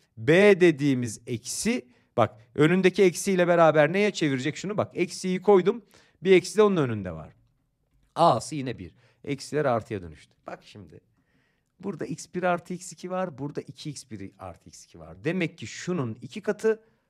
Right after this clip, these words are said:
buna eşit. O zaman m eşittir diyorum. Yani şu eşittir bunun iki katına.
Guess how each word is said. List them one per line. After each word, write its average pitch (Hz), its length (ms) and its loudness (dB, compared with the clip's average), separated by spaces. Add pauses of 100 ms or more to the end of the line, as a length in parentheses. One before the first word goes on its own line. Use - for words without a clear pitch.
(200)
buna 101 220 -8
eşit. - 240 -20 (400)
O 131 120 0
zaman 156 640 2 (280)
m 160 460 4
eşittir 160 640 0
diyorum. 113 300 2
Yani 117 320 2
şu 123 180 -8
eşittir 226 640 -4 (320)
bunun 160 240 0
iki 139 180 -6
katına. 85 440 -12